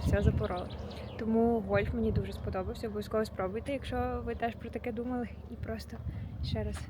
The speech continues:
гляньте, як тут гарно. Холодно, бо я зайшла в приміщення, і я зрозуміла, наскільки все-таки на вулиці холодно, коли ти тут не помічається, але від того не менш гарно. Так, в гольф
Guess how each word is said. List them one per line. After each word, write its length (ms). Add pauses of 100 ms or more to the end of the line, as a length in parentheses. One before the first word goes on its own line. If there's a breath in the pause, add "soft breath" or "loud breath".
(280)
гляньте, 360 (440)
як 180
тут 180 (100)
гарно. 260 (840 loud breath)
Холодно, 400
бо 300
я 220
зайшла 500
в 100
приміщення, 560
і 60
я 100
зрозуміла, 380
наскільки 320
все-таки 300
на 80
вулиці 400
холодно, 340 (260 loud breath)
коли 200
ти 100
тут 220
не 80
помічається, 680 (580 loud breath)
але 360 (420 loud breath)
від 140
того 220
не 100
менш 260
гарно. 300 (3000)
Так, 160
в 360
гольф 200